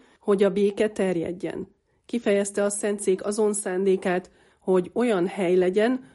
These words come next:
ahol az ellenségek találkoznak és egymás szemébe néznek, hogy a népeknek visszaadják a reményt és a megérdemelt méltóságot, a béke méltóságát.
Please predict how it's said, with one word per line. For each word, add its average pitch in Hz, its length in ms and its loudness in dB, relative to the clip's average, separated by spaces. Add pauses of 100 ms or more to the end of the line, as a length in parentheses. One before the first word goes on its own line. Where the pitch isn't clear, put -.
(100)
ahol 185 440 0
az 185 280 -4
ellenségek 190 720 -2
találkoznak 202 840 -2
és 226 260 -6
egymás 170 420 -4
szemébe 180 480 0
néznek, 202 580 0 (340)
hogy 196 180 0
a 190 40 4
népeknek 202 580 0
visszaadják 180 680 -2
a 190 60 0
reményt 185 500 2
és - 240 -6
a 196 40 -2
megérdemelt 170 760 -2
méltóságot, 190 920 -2 (220)
a - 120 -8
béke 190 360 0
méltóságát. 165 1080 -4